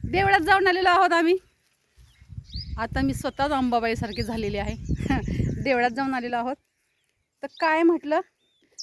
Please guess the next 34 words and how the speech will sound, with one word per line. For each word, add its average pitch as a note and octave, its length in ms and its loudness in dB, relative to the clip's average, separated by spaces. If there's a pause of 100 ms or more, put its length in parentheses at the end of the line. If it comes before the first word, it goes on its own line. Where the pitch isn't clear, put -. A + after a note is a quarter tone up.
(120)
भाजीला C#4+ 320 -2
यांना D#4 260 2
काय D#4 200 0
करावं? C#4 320 -2 (380)
तर C4 40 -14
म्हटलं, C4 260 -4
दोन D4 200 2
टोमॅटो C4+ 500 0
तोडते. B3 340 -4 (1120)
So D#4+ 60 -4
हे D#4+ 120 2
पहा, E4 200 0 (440)
इथून F4 300 2
मी D#4+ 80 4
ही D#4+ 100 0
दोन D#4+ 260 2
टोमॅटो D#4+ 380 0
तोडलेली C#4+ 460 -6
आहेत. D4 220 -2 (400)
इथून C4+ 300 -16 (880)
आपला C4 260 -10
इकडे B3+ 240 -8
भाजीपाला A#3+ 520 -8
लावलाय. A#3+ 360 -8 (1400)
चांगलं D#4+ 280 -6
चालू D#4+ 220 -8
आहे C#4+ 100 -8
बरं F#4+ 160 -10
का, D#4+ 60 -10
बरेच, C#4 360 -10
अं, C4+ 480 -10
मस्त C#4+ 280 -14
आहेत C4 160 -10
गवारी. C4 380 -12